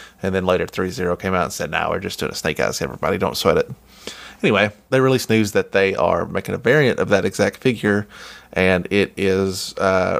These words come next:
redesigned to look like Snake Eyes from the extremely popular Rob Liefeld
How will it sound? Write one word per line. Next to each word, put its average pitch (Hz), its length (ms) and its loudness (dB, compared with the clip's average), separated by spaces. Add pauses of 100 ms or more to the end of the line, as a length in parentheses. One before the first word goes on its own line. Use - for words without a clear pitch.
redesigned 101 640 0
to 98 120 -6
look 95 220 0
like 98 160 -4
Snake - 280 -2
Eyes 95 320 0
from 95 380 0
the 98 400 -2
extremely 101 880 0
popular 95 580 2
Rob 95 320 2
Liefeld 95 600 0